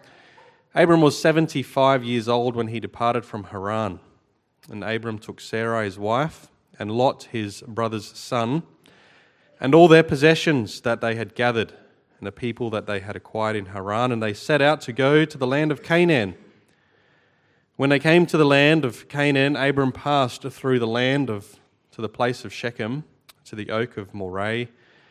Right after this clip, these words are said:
At that time the Canaanites were in the land. Then the Lord appeared to Abram and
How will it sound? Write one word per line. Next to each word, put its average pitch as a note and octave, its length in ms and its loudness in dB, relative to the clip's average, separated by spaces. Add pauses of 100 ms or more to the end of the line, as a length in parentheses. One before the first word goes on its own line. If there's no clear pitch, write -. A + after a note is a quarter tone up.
(420)
At C#3+ 40 -6
that F#3+ 160 4
time F3+ 160 6
the D3+ 80 2
Canaanites D#3 560 2
were B2 400 2 (120)
in A2+ 300 -6
the G#2 100 -6
land. G#2+ 520 -6 (920)
Then - 80 -8
the A#2+ 80 -2
Lord C3+ 220 0
appeared B2+ 520 -4
to G#2 220 -12
Abram G#2 500 -8
and F#2+ 220 -12